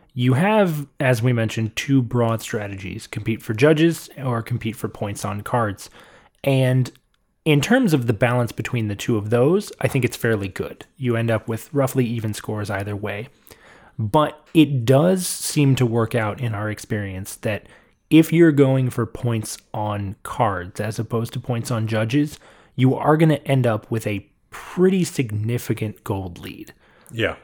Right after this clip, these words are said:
Speaker 1: You know, we're talking double
Speaker 2: Mm-hmm.
Speaker 1: the amount of gold that your opponent is getting, which, because gold is used to purchase everything from upgrades to events to ingredients,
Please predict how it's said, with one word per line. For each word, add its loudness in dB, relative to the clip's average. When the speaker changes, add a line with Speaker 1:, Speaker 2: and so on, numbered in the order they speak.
Speaker 1:
You 2
know, 4
we're 6
talking 2
double -6
Speaker 2:
Mm-hmm. -2
Speaker 1:
the 6
amount 2
of -6
gold -2
that -4
your -2
opponent -2
is -10
getting, -4
which, -2
because 2
gold 4
is -2
used 0
to -8
purchase -2
everything 0
from -6
upgrades -2
to 0
events -2
to 2
ingredients, 2